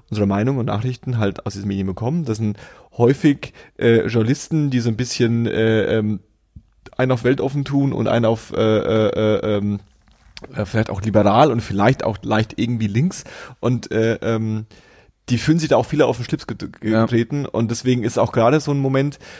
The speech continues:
Speaker 1: den ich jetzt auch schon ein paar Mal gehört habe, so dieses, okay, also wir bashen den jetzt seit einem Jahr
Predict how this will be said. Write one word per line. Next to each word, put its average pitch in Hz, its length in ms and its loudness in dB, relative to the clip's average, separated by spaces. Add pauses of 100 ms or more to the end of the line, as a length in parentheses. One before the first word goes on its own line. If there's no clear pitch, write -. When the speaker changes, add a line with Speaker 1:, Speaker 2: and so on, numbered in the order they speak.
(120)
Speaker 1:
den 123 60 0
ich 117 80 4
jetzt 120 80 2
auch 139 160 0
schon 156 100 -4
ein 139 120 -2
paar 143 180 -2
Mal 135 100 0
gehört 135 300 0
habe, 123 360 0 (340)
so - 160 -8
dieses, 113 460 -6 (500)
okay, 139 320 2
also 113 320 2
wir 120 120 -2
bashen 127 300 2
den 139 100 0
jetzt 135 140 -2
seit 120 140 0
einem 113 160 -4
Jahr 113 300 -2